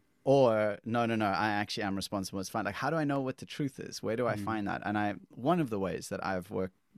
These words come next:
Speaker 1: out for myself is anything or anyone that is basically just pointing directly at me is, that's something worth trusting. So anything that is trying its best or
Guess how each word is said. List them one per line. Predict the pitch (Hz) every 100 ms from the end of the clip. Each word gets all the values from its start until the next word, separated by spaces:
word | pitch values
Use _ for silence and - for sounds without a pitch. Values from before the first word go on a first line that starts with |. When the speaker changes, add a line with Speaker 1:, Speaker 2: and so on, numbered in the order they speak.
| - -
Speaker 1:
out | 104 98
for | - 101
myself | 92 - 92 87 -
is | - 95 95 - - - - _ _ -
anything | 123 147 151 160 151
or | 123
anyone | 113 120 104 98 90 95 143 _ _ _ - _ -
that | 98 101
is | 110 92
basically | 104 117 135 131 117
just | 110 -
pointing | 113 110 110 104
directly | 101 98 104 - 117 110 -
at | 101
me | 101 101 131 190 _ _ _ _ - _ _ _ _ _ _ _ _
is, | 110 101 92 - - - - - _
that's | - 95
something | - 107 95 101 92
worth | 98 92
trusting. | - - - - 104 -
So | - -
anything | 147 190 196 190
that | 160
is | 131 120 - - _ _ _ _ _
trying | - - 156 165 160
its | -
best | 120 113 -
or | 104 98